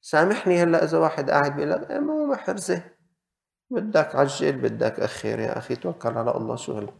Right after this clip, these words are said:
شو هالهم العظيم؟" بالنسبة لهم هذا هم عظيم، لأن اتباع سيدنا محمد صلى الله عليه وسلم بالنسبة لهم كمال كبير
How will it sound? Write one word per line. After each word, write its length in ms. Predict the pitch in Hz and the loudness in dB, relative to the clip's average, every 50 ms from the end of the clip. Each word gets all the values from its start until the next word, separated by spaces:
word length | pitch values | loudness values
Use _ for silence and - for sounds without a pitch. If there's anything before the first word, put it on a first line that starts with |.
| _ _ - | _ _ -10
شو 140 | - - | -2 0
هالهم 300 | 170 151 117 127 123 120 | 0 2 2 0 -2 -2
العظيم؟" 520 | 110 - - 113 110 - 123 123 135 - - _ _ _ - - _ _ - | -2 -2 -4 -4 -4 -4 -6 -6 -8 -12 -20 _ _ _ -20 -20 _ _ -4
بالنسبة 460 | - 160 160 180 208 233 - - 208 | 0 2 4 4 4 4 4 6 4
لهم 420 | 185 190 196 202 220 208 196 185 175 | 6 8 8 8 10 8 8 6 6
هذا 320 | 170 175 165 160 151 147 | 4 4 4 4 2 2
هم 240 | 156 151 135 120 107 | 2 2 2 0 0
عظيم، 360 | 95 110 107 - 95 92 87 - _ _ _ - _ _ - - - - - - - - - - - - - - | -2 -4 -6 -6 -8 -10 -12 -16 _ _ _ -20 _ _ -18 -18 -18 -18 -20 -20 -20 -20 -20 -20 -20 -18 -10 -4
لأن 380 | 147 151 156 - 214 220 214 214 | -2 0 4 4 4 6 8 8
اتباع 680 | 202 202 - - 190 185 175 214 226 233 214 196 185 | 6 6 6 6 6 8 8 10 8 8 8 8 6
سيدنا 600 | 175 - 180 170 175 196 208 202 196 180 165 147 | 6 6 4 4 4 4 4 4 4 4 4 4
محمد 500 | 139 135 120 - - 165 151 127 110 110 | 2 2 0 0 0 2 2 2 0 0
صلى 260 | - - 135 120 120 | 0 -2 -2 0 0
الله 300 | 113 117 127 123 120 113 | 0 2 2 2 2 2
عليه 220 | 110 107 - 117 117 | 0 0 0 -2 -4
وسلم 520 | 113 117 - - 135 135 143 143 131 117 | -4 -4 -4 -4 -2 0 0 0 0 0
بالنسبة 560 | 117 117 123 127 160 170 - - 143 131 127 - | -2 -2 -2 -2 -2 -2 -2 -2 -4 -6 -6 -4
لهم 480 | 120 117 135 151 147 156 147 135 123 - | -4 -2 -2 -2 -2 -2 -4 -4 -6 -6
كمال 540 | - 123 127 135 135 139 127 117 117 110 107 | -6 -2 0 2 2 2 2 0 -6 -8 -8
كبير 540 | - 104 107 131 131 110 92 - - - | -8 -6 -4 -4 -4 -4 -6 -10 -18 -20